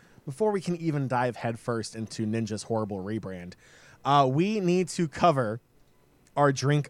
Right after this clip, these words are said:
of choice. Last week, I failed the show. I failed you. I, I wanna apologize to the audience.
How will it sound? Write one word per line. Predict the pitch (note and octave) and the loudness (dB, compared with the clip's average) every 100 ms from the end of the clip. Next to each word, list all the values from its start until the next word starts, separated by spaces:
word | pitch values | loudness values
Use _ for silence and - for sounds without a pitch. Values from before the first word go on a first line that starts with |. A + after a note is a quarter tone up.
| - | 0
of | C#3 B2+ - | 2 2 -2
choice. | - C#3+ C3+ C3 | 0 2 2 4
Last | E3+ F3+ - | 4 4 6
week, | F#3 F3+ | 4 6
I | D#3 | 4
failed | D3 E3 E3+ | 6 4 2
the | E3 | -2
show. | - F#3 F3 C#3+ | -4 -4 -4 -6
I | C#3 | -6
failed | E3 E3 C#3 | -2 -2 -2
you. | A#2 | -4
I, | A#2 C3+ C3+ C3 | -2 0 2 2
I | C3 | 0
wanna | C3+ D3+ D3+ | 0 0 0
apologize | D#3+ D#3 D3+ D3+ - | 2 0 2 -2 -4
to | D3 | -4
the | |
audience. | C#3+ D#3 C3 G2+ | 0 0 -2 -6